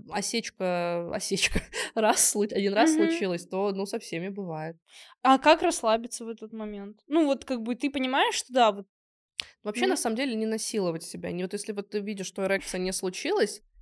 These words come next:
Speaker 1: да, <laughs> не, не надо там: "Ой, щас мы что-то сделаем, и вот все резко хорошо случится". Ну, вот, ну, нет, лучше там, ну, попозже попробовать, да, или про-, подумать:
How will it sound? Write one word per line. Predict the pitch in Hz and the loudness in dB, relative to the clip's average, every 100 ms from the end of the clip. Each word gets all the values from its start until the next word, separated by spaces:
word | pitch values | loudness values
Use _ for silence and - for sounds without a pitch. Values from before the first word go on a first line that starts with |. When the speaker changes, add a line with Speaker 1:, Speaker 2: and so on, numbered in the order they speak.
| - - | -20 -6
Speaker 1:
да, | 196 202 | 2 4
<laughs> | 180 202 - - - - | 4 -2 -10 -18 -20 -6
не, | 226 233 247 254 247 226 | 0 2 4 6 4 4
не | 233 | 2
надо | 254 262 220 | 6 4 4
там: | 196 175 170 - - - - - - | 0 -4 -4 -10 -10 -10 -10 -6 2
"Ой, | 190 | 4
щас | - 185 214 | 4 4 2
мы | |
что-то | 196 214 202 | 2 2 2
сделаем, | 175 175 226 330 302 196 160 - _ - | 0 2 4 8 10 8 6 -2 _ 0
и | 208 | 4
вот | 202 208 208 | 6 4 2
все | - 220 | 2 6
резко | 220 214 - | 8 6 2
хорошо | - 208 202 - 208 | -2 2 2 4 2
случится". | - 185 - 180 170 - 160 | 0 -2 -2 -2 -2 -4 -4
Ну, | 165 185 | -4 -4
вот, | 220 220 | -4 -4
ну, | 240 214 175 | -2 0 -2
нет, | 180 202 180 165 | -4 -4 -4 -2
лучше | 226 - | -4 -4
там, | - 175 185 | -6 -4 -2
ну, | 320 381 | -4 -4
попозже | 220 208 185 190 185 | -4 -2 -2 -2 -4
попробовать, | 180 180 180 170 160 160 | -6 -4 -4 -2 -4 -4
да, | 175 208 | 2 2
или | 196 190 | 2 0
про-, | 190 185 | 0 -2
подумать: | 180 190 190 165 | 0 -2 0 -2